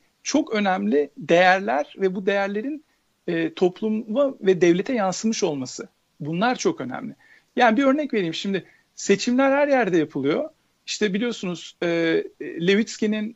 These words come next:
e, yazmış olduğu bir makale var. E, rekabetçi otoriter rejimlerle alakalı. Bu makalede onu anlatıyor işte. Diyor ki, e, her yerde seçim var. Seçim olması illa demokrasi olduğu anlamına gelmez. Yani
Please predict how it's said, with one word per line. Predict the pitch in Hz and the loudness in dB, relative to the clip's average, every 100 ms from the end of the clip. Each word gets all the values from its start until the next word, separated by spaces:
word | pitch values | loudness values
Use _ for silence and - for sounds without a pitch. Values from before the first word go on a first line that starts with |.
| - | -8
e, | 185 | -4
yazmış | 180 175 180 190 190 220 208 | -2 -2 2 2 0 -4 0
olduğu | 196 214 | 0 -2
bir | |
makale | 202 196 196 185 202 | -6 -4 -2 0 2
var. | 160 139 _ - | 0 -2 _ -6
E, | 151 151 147 156 - - - - | -2 0 -2 -4 -6 -10 -6 -2
rekabetçi | 165 180 170 185 - 175 | -2 2 0 0 -2 -2
otoriter | 170 156 151 175 | 0 -2 0 -2
rejimlerle | 156 147 175 196 190 | -2 -4 -2 0 0
alakalı. | 147 139 135 - 175 294 _ _ _ _ _ | 0 -2 -6 -6 -4 -6 _ _ _ _ _
Bu | 233 | 2
makalede | 262 262 247 226 233 339 - - | 4 4 4 4 2 -2 -4 -2
onu | 214 277 | 0 2
anlatıyor | 294 220 - 165 135 | 2 0 -4 -4 -4
işte. | - - - 143 | -4 -8 -8 0
Diyor | 254 294 | 0 2
ki, | 202 160 - _ _ - | -2 -2 -4 _ _ -4
e, | 160 156 - - | -2 -2 -4 -4
her | - 277 | 2 4
yerde | 311 226 185 | 4 2 -2
seçim | - 143 - 135 131 | -6 -12 -10 -8 -8
var. | - - _ _ | -12 -16 _ _
Seçim | - 170 330 269 | -2 2 2 2
olması | 262 247 233 - - | 2 2 -2 -4 -6
illa | 202 214 220 175 | -4 -2 -2 -2
demokrasi | 180 185 - 190 - | -4 -6 -8 -8 -2
olduğu | 214 190 | -2 0
anlamına | 202 196 196 196 | -4 -4 -6 -6
gelmez. | 190 190 202 175 135 - _ _ _ 320 | -4 -4 -2 -4 -6 -12 _ _ _ -6
Yani | 165 151 151 | 0 0 0